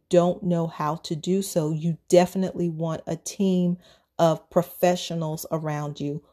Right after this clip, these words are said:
licensed, meaning that they are qualified and the I R S recognizes them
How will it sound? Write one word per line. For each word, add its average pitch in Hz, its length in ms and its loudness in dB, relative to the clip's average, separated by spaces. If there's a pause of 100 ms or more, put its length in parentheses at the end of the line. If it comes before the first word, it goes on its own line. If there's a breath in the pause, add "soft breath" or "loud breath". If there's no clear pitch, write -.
(160 soft breath)
licensed, 185 880 2 (300)
meaning 185 340 6
that 160 280 0
they 175 380 6
are 151 160 -2
qualified 175 960 0 (100)
and 160 240 -2
the - 120 -6
I 165 180 2
R 156 120 -2
S 160 240 -4
recognizes 165 800 -2
them 160 320 0